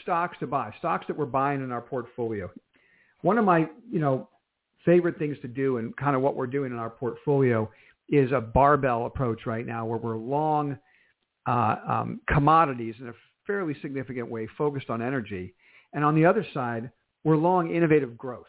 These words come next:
which I love. That's where I've made all my money in the last thirty years, and that's where I'm gonna focus. I trade commodity names, and I like to invest in, in, um,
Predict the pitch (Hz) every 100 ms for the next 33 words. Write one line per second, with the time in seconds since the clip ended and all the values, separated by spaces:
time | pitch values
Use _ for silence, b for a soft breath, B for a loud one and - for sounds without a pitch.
0 | - 117 135 143 117 113 107 - 117 131
1 | - 120 110 104 113 113 123 123 117 117
2 | 110 98 101 98 - 104 101 98 107 113
3 | 117 - 110 113 107 - 143 120 104 -
4 | 120 123 - 180 175 151 139 - 135 139
5 | 117 110 104 101 92 - B B B 131
6 | 131 139 127 110 98 117 139 - - 110
7 | 95 b b b b - 127 123 120 208
8 | 170 120 113 104